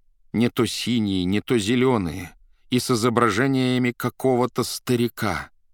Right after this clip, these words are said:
Впрочем, всё это Никанор Иванович разглядел неясно. Перед глазами у него плавали какие-то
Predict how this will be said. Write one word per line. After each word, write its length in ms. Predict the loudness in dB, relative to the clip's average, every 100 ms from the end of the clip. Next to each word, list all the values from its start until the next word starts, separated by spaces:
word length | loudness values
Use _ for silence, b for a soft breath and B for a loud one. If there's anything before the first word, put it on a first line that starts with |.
| _ _ _ _
Впрочем, 500 | -20 -2 -2 0 -2
всё 220 | -4 0 0
это 300 | 0 -2 -4
Никанор 420 | -2 -2 0 0
Иванович 440 | 2 2 0 -4
разглядел 680 | -4 -4 -2 -2 -2 -2 -4
неясно. 880 | -2 -2 -4 -4 -6 -8 -12 -14 -20 _ _ _
Перед 260 | -2 -2 0
глазами 540 | 0 -2 0 -2 -2
у 80 | -2
него 320 | -2 -2 -4
плавали 540 | -4 -4 -2 -2 -4 -6
какие-то 680 | -8 -12 -8 -8 -10 -12